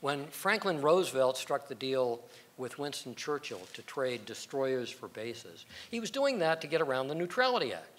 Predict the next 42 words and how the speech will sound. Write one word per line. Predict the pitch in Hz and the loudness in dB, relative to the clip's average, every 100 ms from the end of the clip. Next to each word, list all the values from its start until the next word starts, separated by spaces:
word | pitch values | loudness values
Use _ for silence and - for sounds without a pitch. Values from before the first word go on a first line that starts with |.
| - - - | -20 -20 -4
He | 202 | -2
was | 208 | 0
doing | 208 175 | 0 0
it | 143 | 0
very | 160 156 | 0 0
self-consciously | 139 202 175 - 240 254 208 - 101 101 | -2 -2 -4 -4 -6 -6 -6 -8 -10 -14
to | 131 | -8
get | 139 147 | -4 -2
around | 131 127 123 | -2 -4 -4
the | |
law | 107 104 104 | -4 -4 -4
as | 98 | -6
it, | 101 107 - | -10 -12 -10
as | 101 95 | -10 -8
it | 107 - | -8 -6
stood. | - 185 - - - - - - | 2 2 2 -6 -14 -20 -6 4
That | 190 196 | 6 6
is | 160 | 4
not | 185 226 247 | 4 4 2
the | |
sort | 180 214 156 | -4 -2 -2
of | 135 | -2
thing, | 135 123 117 | -4 -4 -4
however, | 107 104 92 85 80 - - - - - | -4 -4 -4 -10 -20 -20 -20 -20 -20 -6
that | 143 | -4
we | 139 | 0
are | 135 | 2
likely | 131 131 131 | 4 4 2
to | 113 | -6
impeach | 110 240 233 | -6 -8 -8
a | 147 | -8
president | 117 98 - 78 - | -8 -8 -10 -20 -20
for, | - - - _ - - - - _ - | -20 -20 -20 _ -20 -20 -20 -20 _ 0
even | 254 220 185 | 0 2 2
though | 135 131 127 123 | 6 8 8 6
it | 120 104 | -2 -4
has | 117 120 117 104 - | 0 0 -2 -6 -8
serious | - 147 147 143 - | -6 -2 0 0 -2
implications | 127 113 110 110 104 - 98 90 | -8 -8 -8 -6 -6 -6 -10 -12
for | - | -14
the | 98 | -16
rule | 85 | -18